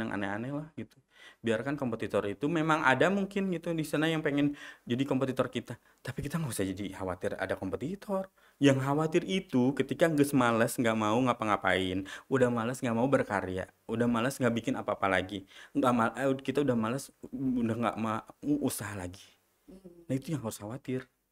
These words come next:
Speaker 1: Kompetitor mah selingan aja gitu.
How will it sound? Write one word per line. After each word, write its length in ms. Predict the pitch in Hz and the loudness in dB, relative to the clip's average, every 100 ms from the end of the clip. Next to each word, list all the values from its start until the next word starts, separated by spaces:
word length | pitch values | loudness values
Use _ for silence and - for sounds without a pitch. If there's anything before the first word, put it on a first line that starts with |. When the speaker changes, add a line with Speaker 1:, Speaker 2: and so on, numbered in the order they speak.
| _ - | _ -10
Speaker 1:
Kompetitor 400 | 104 107 113 147 | -10 -6 -6 -4
mah 240 | 143 147 _ _ - _ _ _ _ _ _ _ | -6 -8 _ _ -18 _ _ _ _ _ _ _
selingan 320 | 135 131 131 156 | -4 -2 -2 -6
aja 400 | 160 117 123 131 _ | -8 -8 -10 -10 _
gitu. 340 | 117 - - | -16 -16 -18